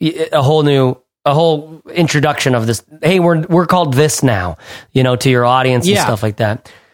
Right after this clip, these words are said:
Speaker 1: So
Speaker 2: And
Speaker 1: the,
Speaker 2: massive
Speaker 1: go for it.
Speaker 2: companies do that every once in a while, you know, and it, and it's not the end of them for sure.
Speaker 1: No, not at all.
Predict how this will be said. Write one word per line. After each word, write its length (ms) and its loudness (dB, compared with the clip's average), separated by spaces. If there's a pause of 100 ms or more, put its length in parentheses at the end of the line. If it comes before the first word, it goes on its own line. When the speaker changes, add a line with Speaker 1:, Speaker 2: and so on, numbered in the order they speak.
(160)
Speaker 1:
So 180 0
Speaker 2:
And 80 2 (200)
Speaker 1:
the, 60 -2
Speaker 2:
massive 360 2
Speaker 1:
go 40 0
for 80 -2
it. 40 0
Speaker 2:
companies 340 -2
do 180 0
that 320 -2 (240)
every 240 0
once 240 -2
in 60 -4
a 20 0
while, 380 -4
you 100 -4
know, 160 -2
and 120 -2
it, 360 -6
and 140 -4
it's 180 -8
not 160 -4
the 80 -6
end 140 -2
of 80 -8
them 160 -10
for 120 -12
sure. 300 -8 (460)
Speaker 1:
No, 240 2
not 180 0
at 80 0
all. 380 0